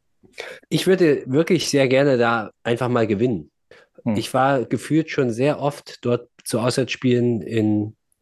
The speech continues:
Speaker 1: im Poststadion und wir haben da noch nie gewonnen, meine ich. Ich denke, wir waren, ich war auch immer da, wenn wir dort gespielt haben. Wirklich zu jedem verfickten Spiel. Also einmal unentschieden gespielt,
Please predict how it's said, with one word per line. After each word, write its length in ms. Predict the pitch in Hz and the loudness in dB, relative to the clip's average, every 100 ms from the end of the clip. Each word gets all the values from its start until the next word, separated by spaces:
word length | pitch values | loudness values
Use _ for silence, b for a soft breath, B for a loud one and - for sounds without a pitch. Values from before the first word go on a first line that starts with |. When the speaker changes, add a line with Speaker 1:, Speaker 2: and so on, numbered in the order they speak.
| b - | b -6
Speaker 1:
im 120 | 107 | -2
Poststadion 800 | 123 120 - - 110 113 117 117 | -2 -2 -6 0 2 4 2 0
und 280 | - 110 107 | -2 -2 0
wir 100 | 101 | 0
haben 120 | 127 | 2
da 60 | |
noch 160 | 113 92 | 0 0
nie 160 | 120 170 | 0 0
gewonnen, 360 | 151 143 143 | 2 2 4
meine 320 | 113 123 151 | 4 4 2
ich. 340 | 135 175 - _ _ - _ | 2 -2 -6 _ _ -20 _
Ich 120 | - | -8
denke, 320 | 127 135 135 | -2 0 0
wir 140 | 123 117 | 0 0
waren, 240 | 120 127 | 2 0
ich 200 | - - | -2 -2
war 100 | 131 | -2
auch 160 | 120 - - | -2 -4 0
immer 260 | 170 156 | 2 2
da, 320 | 127 120 120 | 2 0 2
wenn 120 | 113 104 | 2 2
wir 120 | 92 | 0
dort 260 | 87 80 | -2 -2
gespielt 380 | 95 87 - 85 | -6 -6 -8 -6
haben. 180 | 85 87 | -2 0
Wirklich 240 | 117 117 | -2 -2
zu 140 | - 113 | -4 -4
jedem 560 | 104 110 123 151 151 | -2 0 2 4 2
verfickten 500 | 143 120 - 123 - | 0 -4 -4 -4 -6
Spiel. 320 | 117 - 123 120 B B | -4 0 0 0 B B
Also 140 | 117 120 | -2 2
einmal 240 | 147 139 | 4 2
unentschieden 540 | 156 160 160 170 160 | 2 2 2 0 0
gespielt, 580 | 156 143 - 147 147 147 | 0 -2 0 4 2 0